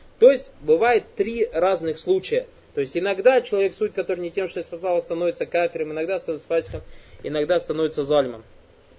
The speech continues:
«Фаякуну кафиром фи талясти ахваль». Шейх Утамин говорит, кафиром человек будет в трех положениях.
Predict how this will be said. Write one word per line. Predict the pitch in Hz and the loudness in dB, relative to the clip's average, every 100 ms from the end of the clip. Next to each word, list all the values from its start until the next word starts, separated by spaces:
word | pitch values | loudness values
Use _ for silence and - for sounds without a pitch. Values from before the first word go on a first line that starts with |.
| - - | -20 0
«Фаякуну | 180 190 190 269 247 | 4 4 2 0 2
кафиром | - 226 220 196 175 | 2 0 -2 -4 -4
фи | 170 | -4
талясти | - 160 175 - | -2 0 0 0
ахваль». | 147 - 147 143 - - - - - - | -2 0 2 2 0 -10 -10 -10 -12 -6
Шейх | 143 135 | -2 0
Утамин | 151 160 156 | -2 -2 -2
говорит, | 151 151 | -2 -2
кафиром | 196 214 190 170 | 0 -2 -4 -2
человек | 190 180 | -2 0
будет | 180 202 - - - | 0 -2 -4 -14 -14
в | - | -6
трех | 156 170 - | 0 0 0
положениях. | 147 139 135 127 - | 0 2 2 0 -2